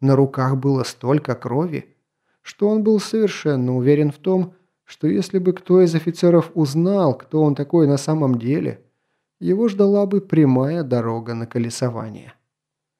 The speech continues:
Поскольку на его совести были не только жирные купцы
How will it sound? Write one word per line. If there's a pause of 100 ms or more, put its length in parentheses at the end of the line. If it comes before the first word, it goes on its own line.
(360)
Поскольку
на
его
совести
были
не
только
жирные
купцы